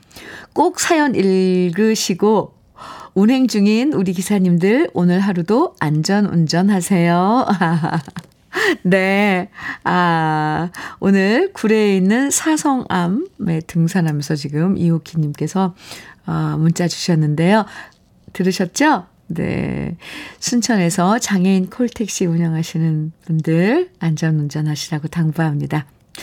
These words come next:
이호키님께 토마토 주스 드릴게요. 사칠팔구님 사연이에요. 오늘은 사랑하는 아내 생일입니다. 아,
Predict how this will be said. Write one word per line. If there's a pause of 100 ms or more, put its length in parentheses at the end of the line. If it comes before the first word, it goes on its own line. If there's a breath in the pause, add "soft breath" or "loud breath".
(140 loud breath)
이호키님께 (340 loud breath)
토마토
주스
드릴게요. (1200 loud breath)
사칠팔구님
사연이에요. (300 loud breath)
오늘은
사랑하는
아내
생일입니다.
아,